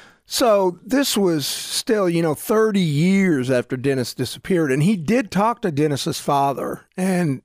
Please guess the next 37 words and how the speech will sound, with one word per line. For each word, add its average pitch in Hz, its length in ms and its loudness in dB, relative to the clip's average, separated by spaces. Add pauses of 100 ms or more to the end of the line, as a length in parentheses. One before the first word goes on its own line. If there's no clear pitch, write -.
you 170 160 0
know, 135 400 0
the 220 240 -2
man 175 340 0
is 139 100 -4
still - 340 0
just 151 220 -4
racked 135 400 -2
with 127 160 -4
grief 143 280 -2
to 139 100 -2
this 120 220 -6
day. 165 340 2
But, - 260 -6 (720)
you 151 140 -2
know, 135 80 0
Dennis's 202 440 -2
father 214 680 -2 (160)
said, 160 380 -2
"Well, 165 120 2
you 170 200 0
need 220 200 0
to 139 80 -6
talk 143 300 -2
to 160 80 -4
this 139 200 -2
family, 170 520 0
the 139 120 -4
Keys, 254 380 -2
because 160 400 -2
they 180 160 0
did 180 400 -2
see 147 260 -2
something." 135 540 -4
So - 160 -2
they 185 240 2
were 277 220 0